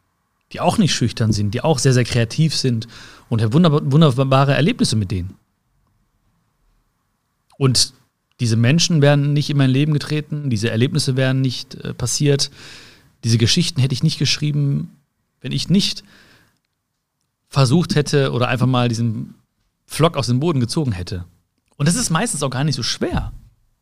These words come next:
ehrlich gesagt. Du musst halt nur irgendwann auch die nächste Entscheidung treffen. Ja? Also wenn du schon dich entschieden hast, „Okay, ich,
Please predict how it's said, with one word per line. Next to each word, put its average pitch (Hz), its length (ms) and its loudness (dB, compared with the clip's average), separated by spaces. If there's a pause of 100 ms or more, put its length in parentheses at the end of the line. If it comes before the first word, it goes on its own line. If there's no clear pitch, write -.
ehrlich 117 200 0
gesagt. 92 380 -10 (2000)
Du 135 100 -2
musst 151 360 2
halt 170 220 0
nur 160 180 0
irgendwann 185 380 0
auch 185 340 2 (720)
die 131 80 -4
nächste 180 360 0
Entscheidung 104 400 -4
treffen. - 300 -8
Ja? 110 100 0
Also 110 160 0
wenn 131 140 2
du 175 60 2
schon 156 240 -4
dich 139 120 -6
entschieden 156 400 2
hast, 170 240 0
„Okay, 147 300 -4
ich, - 480 -8